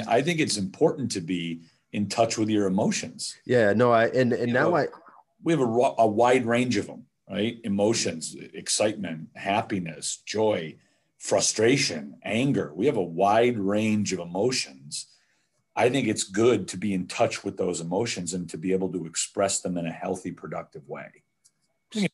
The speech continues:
Speaker 1: it's important.
Speaker 2: S-, I, s-, yeah. And now that I, now that I, I,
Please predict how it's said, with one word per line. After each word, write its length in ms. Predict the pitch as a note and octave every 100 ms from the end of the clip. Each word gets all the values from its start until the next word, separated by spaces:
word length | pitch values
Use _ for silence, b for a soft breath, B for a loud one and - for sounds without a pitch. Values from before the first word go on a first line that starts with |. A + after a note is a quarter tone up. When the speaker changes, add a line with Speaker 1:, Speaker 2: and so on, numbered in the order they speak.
| _
Speaker 1:
it's 60 | -
important. 300 | E3 - -
Speaker 2:
S-, 40 |
I, 180 | A2 F#2+
s-, 200 | G#2+ -
yeah. 160 | F2 E2 - _ B B
And 100 | A#2
now 160 | C3 D#3
that 160 | D3+
I, 220 | B2+ A2 G2
now 240 | A#2 C3
that 160 | C3 A2
I, 240 | G2+ F#2+ F2+ -
I, 280 | G2+ G#2+